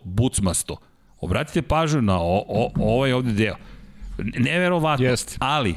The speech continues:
Speaker 1: pogledajte ovo. Evo ga pod.
Speaker 2: Izgleda kao anomalija neka.
Speaker 1: Prošle godine je išao ovako ravno,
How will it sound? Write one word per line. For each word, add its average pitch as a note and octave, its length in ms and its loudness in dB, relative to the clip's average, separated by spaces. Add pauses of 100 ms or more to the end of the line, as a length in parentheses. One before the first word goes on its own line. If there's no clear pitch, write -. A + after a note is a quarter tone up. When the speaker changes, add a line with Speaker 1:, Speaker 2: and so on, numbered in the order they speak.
(120)
Speaker 1:
pogledajte C#3 640 0
ovo. G2 300 0 (260)
Evo A#2+ 180 2
ga C3 120 0
pod. D#3+ 420 0 (160)
Speaker 2:
Izgleda D#3 380 2
kao F#3+ 400 2
anomalija C#3+ 560 2
neka. E2 220 0
Speaker 1:
Prošle D3+ 320 2
godine D3+ 320 2
je C3+ 60 0
išao C3+ 220 0
ovako A2+ 360 0
ravno, G#2 440 2